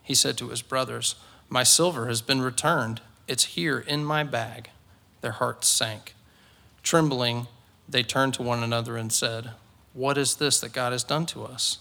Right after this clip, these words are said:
When they reached their father Jacob in the land of Canaan, they told him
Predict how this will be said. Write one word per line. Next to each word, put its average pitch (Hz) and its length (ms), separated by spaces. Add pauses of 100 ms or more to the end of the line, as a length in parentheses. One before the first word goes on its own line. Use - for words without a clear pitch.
(840)
When 135 120
they 127 140
reached 131 460
their 135 120
father 131 380
Jacob 120 440
in 117 120
the 117 40
land 120 280
of 123 100
Canaan, 110 460 (180)
they 117 100
told 123 300
him 110 220